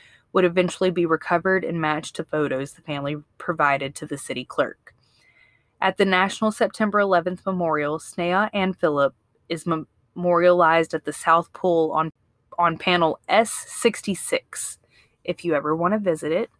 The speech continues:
And Sneha's parents have kept her room at their house in Poughkeepsie the same as it was when she lived there, as a memorial with some added photos and her diplomas. Due to the walking involved, her family no longer attends memorial ceremonies at the tower.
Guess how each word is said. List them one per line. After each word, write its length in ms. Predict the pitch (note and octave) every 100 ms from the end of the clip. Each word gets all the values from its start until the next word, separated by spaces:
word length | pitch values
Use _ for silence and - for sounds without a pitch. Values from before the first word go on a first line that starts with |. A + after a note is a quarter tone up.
| - _ - _ _ _ _
And 120 | G#3+ G3+
Sneha's 520 | - A#3 B3 C4 -
parents 420 | A3+ G3 G3 G3
have 120 | -
kept 280 | - F#3+ -
her 120 | G#3
room 240 | F#3+ F3+ F3+
at 100 | -
their 160 | F3+
house 420 | D3+ D#3 D3 D3
in 160 | E3 D#3+
Poughkeepsie 720 | - - E3 - D3 C3 C#3+
the 140 | E3 D#3+
same 420 | - E3+ F3 F#3
as 140 | F#3+
it 100 | -
was 360 | F#3+ E3 D#3 D#3+
when 120 | E3
she 200 | - E3+
lived 300 | D#3 C#3+ -
there, 360 | B2+ B2 C3 _ _ -
as 200 | F3+ F3
a 40 |
memorial 680 | D#3+ D#3+ F3 F3+ F#3 F#3 F#3
with 160 | E3+ -
some 160 | D#3+
added 300 | D#3+ E3 F#3 -
photos 520 | F#3 F3 E3 D#3+ E3
and 180 | - D3+
her 100 | D#3
diplomas. 760 | D3+ - D3 B2+ G#2 G#2+ - - _ _ _ _ _ _ -
Due 200 | A3+ A#3+
to 120 | D4
the 120 | C4
walking 380 | A3 G#3 - A3+
involved, 500 | A3 F3 C#3+ D3+ -
her 100 | F#3+
family 380 | - F3+ F3+ F3
no 200 | E3+ F3+
longer 360 | F3+ F#3 G3
attends 360 | G3 - F3+ F3+
memorial 460 | F#3+ F3+ E3+ F3 F#3
ceremonies 680 | - D#3+ D#3 D3+ D#3 D#3+ D#3+
at 80 |
the 80 | -
tower. 580 | - D#3+ C3+ B2 D3